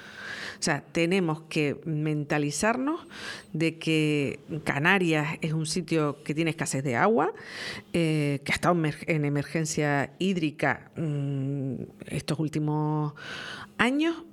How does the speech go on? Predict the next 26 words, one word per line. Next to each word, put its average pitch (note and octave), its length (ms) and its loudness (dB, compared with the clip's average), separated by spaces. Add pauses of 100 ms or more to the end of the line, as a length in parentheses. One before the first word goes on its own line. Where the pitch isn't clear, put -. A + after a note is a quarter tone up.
(120)
pero E3 180 4
además D3 380 2
que D#3+ 160 0
uno D#3 160 2
de F3+ 60 2
sus F#3 180 -2
mayores E3 480 2 (320)
tesoros E3+ 540 2
y E3 60 2
recursos D3+ 640 -2 (420)
es D#3 80 -2
el B2 100 -2
mar. C#4 220 0 (1400)
Y F#3 180 4
que D3 380 0
empezamos D3+ 460 -2
a F#3 80 0
cuidar D#3+ 580 2
el D3 160 0
litoral, C#3 600 2 (1200)
o C3+ 360 0
vamos B2 260 -2
a D3 60 -2
tener D3 440 0 (100)
un D3+ 180 -2
problema D#3 720 2